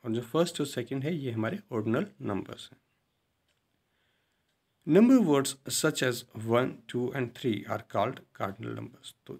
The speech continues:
ऐसे नंबर जैसे कि वन, टू और थ्री, जैसे कि हमने डिस्कस किया, उन्हें हम कार्डिनल नंबर्स कहते हैं। We use ordinal numbers to tell where something or someone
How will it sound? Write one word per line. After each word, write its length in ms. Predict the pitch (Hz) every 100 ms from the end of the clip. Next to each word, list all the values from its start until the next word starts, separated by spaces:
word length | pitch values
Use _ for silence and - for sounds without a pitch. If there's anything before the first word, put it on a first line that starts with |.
| _ 110
ऐसे 220 | 113 170
नंबर 340 | 160 151 175 180
जैसे 260 | - -
कि 140 | 117 110
वन, 280 | 104 123 131
टू 220 | 135 117
और 120 | 117
थ्री, 200 | 113 -
जैसे 300 | 143 123 123
कि 80 | 117
हमने 240 | 117 117 110
डिस्कस 360 | 123 - -
किया, 220 | - 117
उन्हें 300 | - 123 113
हम 180 | 117 196 -
कार्डिनल 400 | - 104 101 117
नंबर्स 280 | 117 113 131
कहते 320 | - 117 113
हैं। 220 | 135 180 226 _ _ _ -
We 100 | 180
use 260 | 214 220 202 - _
ordinal 380 | 143 143 175 202
numbers 340 | 165 139 139 139
to 60 | 127 143
tell 180 | 107 113 117 - 127
where 240 | 120 131 147
something 420 | - 113 113 135 135
or 20 | 120
someone 320 | 110 104 113